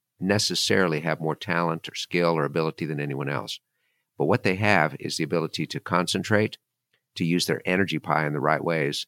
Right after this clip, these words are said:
and to continually renew their commitment. So my challenge after listening to Stan is to ask myself, "How am I subdividing my time? Where's it going? Is it making a difference? Is it leading to the greater good?" And when we can pare down our activities so that we focus in those areas,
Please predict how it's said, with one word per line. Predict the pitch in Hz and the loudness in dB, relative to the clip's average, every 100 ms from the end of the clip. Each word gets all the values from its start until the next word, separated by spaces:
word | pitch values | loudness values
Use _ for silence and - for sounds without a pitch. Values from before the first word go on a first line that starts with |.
| - | -8
and | 76 | -8
to | - | -8
continually | - 76 - 107 101 98 90 | -10 -10 -4 -2 0 0 0
renew | 82 80 82 82 73 - | 0 -2 0 0 -2 -4
their | 160 139 | -6 -6
commitment. | 165 143 123 123 - _ _ _ _ _ _ - | -4 -6 -6 -12 -16 _ _ _ _ _ _ -8
So | - 82 | 0 4
my | 87 - | 4 4
challenge | 110 87 87 95 - | 4 4 4 2 -2
after | 80 - 85 | -2 -2 -2
listening | 87 82 73 | -2 -2 -4
to | |
Stan | 76 87 82 82 - _ _ - | -4 -2 0 -2 -6 _ _ -10
is | - | 0
to | 104 | 2
ask | 113 | 4
myself, | 98 - 92 87 - | 2 2 2 2 0
"How | 117 135 113 | -2 4 4
am | 98 | 4
I | 98 101 | 4 2
subdividing | - 90 82 80 78 71 | 2 0 0 2 2 0
my | 73 76 | -2 -2
time? | - 62 - _ - | -4 -4 -6 _ -4
Where's | 98 110 95 | 0 0 0
it | 87 | -2
going? | 69 64 - _ _ _ _ - | -2 -4 -6 _ _ _ _ -4
Is | 92 | -2
it | 85 - | 0 0
making | 92 98 90 | 2 2 2
a | 85 | 0
difference? | 87 85 60 58 - | 0 -2 -4 -6 -6
Is | 92 87 | -2 -2
it | 87 | 0
leading | 92 104 95 85 | 2 4 4 2
to | 92 82 | 0 0
the | 78 | 0
greater | 85 80 73 | 0 0 0
good?" | 67 80 62 - _ _ _ _ _ _ | 0 0 -2 -6 _ _ _ _ _ _
And | 87 82 | -2 2
when | |
we | 87 | 2
can | 92 90 | 2 -2
pare | - 107 110 | -2 0 2
down | 95 92 87 | 4 4 4
our | 82 | 2
activities | 78 98 82 76 - | 0 -2 -2 -2 -2
so | 80 | -2
that | 69 | -2
we | 80 | -4
focus | - 95 - - | 0 0 0 -4
in | 80 | -2
those | 78 76 | -2 0
areas, | 90 85 67 - | 2 2 0 -4